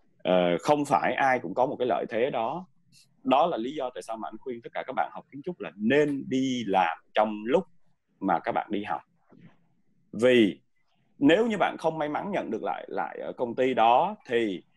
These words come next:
bạn vẫn có một cái, cái, cái kiến thức cơ bản ở trong cái, cái, ừm, cái tất cả mọi hoạt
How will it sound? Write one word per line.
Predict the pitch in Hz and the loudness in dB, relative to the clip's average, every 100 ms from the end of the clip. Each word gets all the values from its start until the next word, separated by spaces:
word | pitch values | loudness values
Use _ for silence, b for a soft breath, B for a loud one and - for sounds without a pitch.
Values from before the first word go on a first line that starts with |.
| _ _ | _ _
bạn | - 101 85 - 98 | 0 2 2 -4 -6
vẫn | 78 117 - | -6 -8 -4
có | 117 127 170 | -2 0 -2
một | 123 87 - | -6 -8 -8
cái, | - 104 139 - | -8 -6 -6 -10
cái, | 107 131 | -10 -8
cái | - 131 - _ - | -6 -8 -10 _ -6
kiến | 165 | -4
thức | 214 240 - | -2 -4 -2
cơ | 151 131 | 0 2
bản | 95 - 110 | 2 -2 -4
ở | 113 | -6
trong | 110 110 | -6 -6
cái, | 107 101 104 131 135 | -6 -6 -4 -6 -6
cái, | 120 113 120 139 139 | -6 -4 -4 -6 -6
ừm, | 120 113 107 107 98 78 73 62 95 101 - - | -6 -4 -2 -2 -4 -6 -6 -4 -2 -2 -6 -6
cái | - 143 - | -2 -4 -2
tất | 185 | -2
cả | - 78 | 2 2
mọi | 113 - - _ _ _ _ _ | 0 -4 -10 _ _ _ _ _
hoạt | - 117 | 0 0